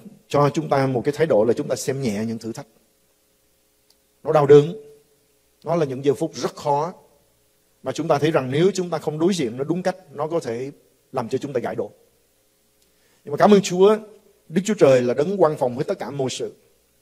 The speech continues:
Ngài biết sức chịu đựng của chúng ta. Và khi Ngài cho phép xảy ra trong đời sống của chúng ta, Ngài biết chúng ta có thể chịu đựng được. Và Ngài biết rằng sau cái phước hạnh, sau những cái ngày khó khăn đó, thì phước hạnh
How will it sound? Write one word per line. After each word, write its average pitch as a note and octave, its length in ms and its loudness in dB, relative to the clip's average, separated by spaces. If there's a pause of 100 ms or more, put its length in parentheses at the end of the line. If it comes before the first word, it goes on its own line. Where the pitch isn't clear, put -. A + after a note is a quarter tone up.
(140)
Ngài B2+ 100 -8
biết G#3 180 0
sức - 180 -4
chịu D3 140 -2
đựng B2+ 200 2
của D#3 80 -4
chúng D#3+ 220 -10
ta. C3+ 240 -6 (500)
Và C3 160 -4
khi F3+ 160 -4
Ngài F3 140 0
cho E3+ 200 4
phép A#3 280 0 (240)
xảy - 200 -2
ra D#3+ 180 -2
trong D#3 160 -4
đời C3 80 2
sống D#3+ 180 -4
của F#3+ 80 -8
chúng D#3+ 140 -10
ta, D3+ 100 -4
Ngài B2+ 120 -6
biết G3+ 300 0
chúng F3+ 120 -6
ta D#3+ 120 -4
có D#3+ 120 -6
thể C3 80 -10
chịu A#2+ 180 -8
đựng A2 140 -12
được. G#2+ 120 -14 (920)
Và C#3 100 -4
Ngài C#3+ 100 2
biết A3 240 0
rằng D3 200 2
sau F#3+ 520 4
cái A3 120 0
phước C4+ 260 -4
hạnh, B2+ 240 -2 (220)
sau F3+ 260 2
những D#3 140 -4
cái G#3 100 0
ngày D3 140 -2
khó - 140 -2
khăn F3 240 -6
đó, F3 260 0 (360)
thì D3+ 300 4
phước - 220 0
hạnh C#3+ 200 -2